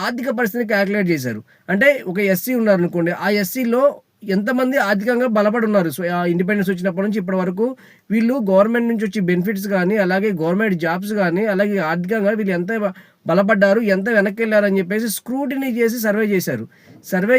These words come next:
చేసి ఆ కమిషన్ రిపోర్ట్ తీసుకున్నారు. అంటే ఏ ఏ కులము గవర్నమెంట్ ఉద్యోగాల్లో ఎంతమంది ఉన్నారు, పొలిటికల్‌గా ఎంతమంది ఉన్నారు, వీళ్ళకి సిక్స్టీ నైన్ పర్సెంట్, సెవెంటీ పర్సెంట్ రిజర్వేషన్ ఎందుకు అవసరము, వీళ్ళ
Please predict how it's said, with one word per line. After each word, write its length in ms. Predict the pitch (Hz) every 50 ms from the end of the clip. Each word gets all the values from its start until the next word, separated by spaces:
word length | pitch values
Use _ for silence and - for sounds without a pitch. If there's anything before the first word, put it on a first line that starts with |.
| 240 240
చేసి 260 | 214 185 160 190 240 269 269 - - - _ _ - - 202
ఆ 20 | 208 185 -
కమిషన్ 340 | 196 196 214 240 208 247 233 233
రిపోర్ట్ 220 | 202 202 226 208 202
తీసుకున్నారు. 400 | 202 180 - - 190 160 131 127 - - 147
అంటే 140 | 170 190 254 220 190 190
ఏ 40 | 190 196 214 233
ఏ 20 | 233 196 -
కులము 320 | 214 208 202 202 214 233 262 247 202 175 160
గవర్నమెంట్ 420 | 160 170 180 196 214 226 233 220 226 202
ఉద్యోగాల్లో 400 | 180 165 196 196 190 190 190 185 165
ఎంతమంది 300 | 160 175 170 175 175 170 165
ఉన్నారు, 200 | 160 147 165 196 180 175
పొలిటికల్‌గా 460 | 170 165 160 185 185 214 202 190 180 165
ఎంతమంది 300 | 160 175 175 175 165 160
ఉన్నారు, 180 | 151 147 151 190 208 202
వీళ్ళకి 260 | 196 185 185 165 156 170
సిక్స్టీ 200 | 160 - 180 180
నైన్ 120 | 185 180 165 180
పర్సెంట్, 260 | 175 170 214 208 190 175
సెవెంటీ 220 | 185 170 165 170 160
పర్సెంట్ 200 | 175 175 202 175 175
రిజర్వేషన్ 400 | 160 175 190 208 185 165 165 160
ఎందుకు 180 | 165 180 180 190 180
అవసరము, 360 | 165 151 151 147 147 160 214 226 - - - - _ _ -
వీళ్ళ 120 | 185 190